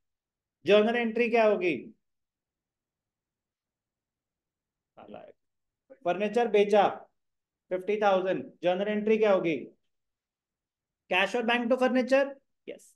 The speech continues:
नॉर्मल सिनेरियो में, नॉर्मल सिनेरियो में क्या एंट्री होती?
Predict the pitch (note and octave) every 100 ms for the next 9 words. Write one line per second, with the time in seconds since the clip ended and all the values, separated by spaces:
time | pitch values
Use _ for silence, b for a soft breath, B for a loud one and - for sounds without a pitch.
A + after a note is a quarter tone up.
0 | - F3 G3+ G3+ G#3 G3 E3+ C#3+ A#2 A2+
1 | - _ D3+ F3+ G3 A3 A3 G#3 G3+ G#3
2 | G#3+ G#3 G#3 G3+ G3+ G3+ A3